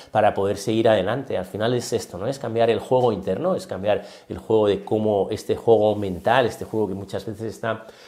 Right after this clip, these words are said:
en la parte de atrás de nuestros pensamientos y que no son del todo conscientes, están ahí haciendo un ruido en esa semiconsciencia que nos hacen actuar, pero que no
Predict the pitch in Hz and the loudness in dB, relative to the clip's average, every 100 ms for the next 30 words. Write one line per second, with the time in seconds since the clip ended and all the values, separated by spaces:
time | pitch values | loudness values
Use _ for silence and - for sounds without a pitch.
0 | - - 110 107 95 110 127 127 120 104 | -14 -6 -4 -4 2 0 2 2 4 4
1 | 160 214 185 135 117 123 - 123 - 120 | 0 -2 -4 -6 -8 -10 -10 -10 -8 -6
2 | 147 147 147 - 117 120 143 160 - - | -6 -4 -6 -6 -8 -4 -4 -6 -10 -20
3 | _ - 160 147 139 151 151 127 117 - | _ 2 4 6 6 8 8 6 -4 0
4 | 156 131 131 127 - 127 139 143 143 135 | 0 0 -6 -8 -6 -2 0 4 4 2
5 | 143 131 131 123 - - 139 131 117 139 | -2 2 4 4 0 -8 0 2 8 10
6 | 165 135 139 - - 104 104 107 127 - | 10 8 4 -2 -10 -8 -6 -6 -10 -4
7 | 127 120 117 107 - 147 143 - 131 104 | -4 -2 -2 -4 -2 -4 0 0 0 -2
8 | 98 117 127 120 120 117 117 120 117 - | -6 -6 -4 -4 0 4 4 2 -4 -4
9 | 101 113 117 | -2 2 2